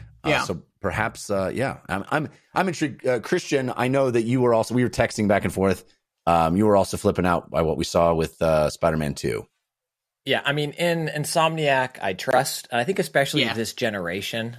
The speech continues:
Speaker 3: they've
Speaker 1: Yeah.
Speaker 3: had hit, and, and not only their remasters, but Ratchet and Clank, and also just the product they've put out in a short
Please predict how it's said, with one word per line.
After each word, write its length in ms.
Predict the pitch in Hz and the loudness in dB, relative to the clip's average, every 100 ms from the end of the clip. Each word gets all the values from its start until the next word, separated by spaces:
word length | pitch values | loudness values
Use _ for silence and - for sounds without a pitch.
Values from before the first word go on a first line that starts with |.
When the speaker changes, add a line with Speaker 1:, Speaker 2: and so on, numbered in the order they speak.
| - | -14
Speaker 3:
they've 140 | - 113 | -2 0
Speaker 1:
Yeah. 180 | 117 110 | 2 0
Speaker 3:
had 320 | 110 104 92 | 0 -2 -2
hit, 280 | - 117 - | -6 -6 -4
and, 140 | 147 - | -8 -4
and 260 | 151 143 | -4 -2
not 160 | 160 180 | -2 0
only 140 | 180 | 2
their 180 | 131 120 | 0 -2
remasters, 720 | 107 123 123 113 113 - 110 95 | -2 -4 0 -2 -2 -4 -6 -6
but 120 | - | -10
Ratchet 280 | 78 80 - | -10 -10 -12
and 140 | 98 | -14
Clank, 400 | - 139 127 117 | -8 -4 -4 -4
and 100 | 101 | -6
also 320 | 107 107 113 | -4 -4 -4
just 260 | 107 101 - | -4 -4 -6
the 60 | 85 | -10
product 560 | - 95 92 95 - | -4 2 2 2 -4
they've 240 | 90 92 - | -4 -4 -6
put 200 | 113 101 | -6 -4
out 280 | 92 107 | 0 0
in 160 | - 107 | 0 -6
a 60 | 98 | -6
short 480 | - 127 123 - | -6 0 0 0